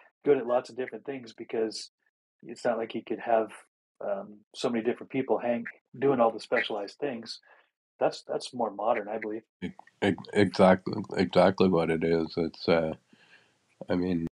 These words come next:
Speaker 2: you had your hunter-gatherers,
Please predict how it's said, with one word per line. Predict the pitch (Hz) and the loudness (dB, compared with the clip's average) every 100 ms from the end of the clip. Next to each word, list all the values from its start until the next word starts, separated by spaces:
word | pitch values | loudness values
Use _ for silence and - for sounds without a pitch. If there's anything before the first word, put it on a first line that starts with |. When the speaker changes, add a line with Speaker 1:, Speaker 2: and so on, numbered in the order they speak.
| _ - | _ 0
Speaker 2:
you | 95 | 4
had | 90 95 87 85 | 6 8 6 4
your | 87 87 82 82 - _ _ _ _ _ _ _ _ _ _ | 4 4 2 -2 -10 _ _ _ _ _ _ _ _ _ _
hunter-gatherers, | 120 110 107 92 98 107 92 80 78 73 - | 6 8 6 6 6 6 2 -2 -4 -10 -16